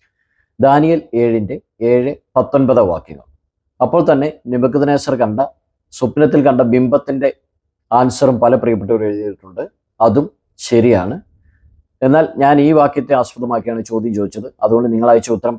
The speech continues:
തെറ്റാണ് എന്നല്ല, ആ ഉത്തരവും ശരി തന്നെയാണ്. അതും നമ്മൾ പരിഗണിച്ചിട്ടുണ്ട്. നമ്മുടെ മൂന്നാമത്തെ ചോദ്യം ഇതായിരുന്നു, മഹാപർവ്വതമായി തീർന്നത്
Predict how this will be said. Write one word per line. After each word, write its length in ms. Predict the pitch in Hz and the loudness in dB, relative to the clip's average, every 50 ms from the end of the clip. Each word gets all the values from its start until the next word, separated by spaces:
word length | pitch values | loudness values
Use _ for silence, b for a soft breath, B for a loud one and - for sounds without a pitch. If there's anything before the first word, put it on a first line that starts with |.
| - - | -4 -4
തെറ്റാണ് 480 | 110 110 - - 143 127 120 117 123 - - _ - 113 110 | -4 -4 -2 0 0 2 2 0 -2 -6 -8 _ -4 -2 0
എന്നല്ല, 400 | 110 110 98 90 95 127 185 - _ _ _ - 123 | 0 0 -2 -2 -4 -8 -8 -10 _ _ _ -2 0
ആ 40 | 143 151 123 | 2 2 2
ഉത്തരവും 340 | - 127 120 135 160 220 - _ _ _ - - | 0 -2 -2 -2 -4 -6 -10 _ _ _ -6 -2
ശരി 180 | 151 156 160 147 151 | 0 2 2 4 2
തന്നെയാണ്. 380 | 139 123 104 85 73 76 - - _ _ _ _ _ _ _ _ _ _ _ _ _ _ _ - 123 | 2 0 -2 -4 -6 -10 -14 -18 _ _ _ _ _ _ _ _ _ _ _ _ _ _ _ -2 0
അതും 180 | 120 123 143 139 | 2 2 2 2
നമ്മൾ 200 | 127 120 120 139 175 196 - _ _ | 2 0 0 -2 -4 -4 -8 _ _
പരിഗണിച്ചിട്ടുണ്ട്. 640 | 127 123 131 131 135 131 107 - 107 90 87 85 - - - _ _ _ _ _ _ _ _ _ _ _ _ _ _ _ _ | 0 2 2 2 2 2 0 0 -2 -4 -6 -10 -12 -14 -18 _ _ _ _ _ _ _ _ _ _ _ _ _ _ _ _
നമ്മുടെ 180 | - 139 147 170 156 | 0 2 2 2 4
മൂന്നാമത്തെ 400 | 160 160 160 175 175 180 165 180 147 - | 4 4 4 4 2 2 0 0 0 0
ചോദ്യം 180 | 147 127 123 123 | 0 0 0 0
ഇതായിരുന്നു, 360 | 107 107 98 92 90 101 123 _ _ _ _ 117 117 | 0 0 0 0 -2 -8 -14 _ _ _ _ -2 0
മഹാപർവ്വതമായി 880 | 120 123 113 143 147 147 - - 131 127 127 131 131 135 123 113 104 95 - | 0 0 2 0 -2 -2 0 0 2 2 4 4 2 2 0 0 -4 -6 -6
തീർന്നത് 300 | 95 92 85 87 92 101 | -8 -10 -10 -12 -16 -18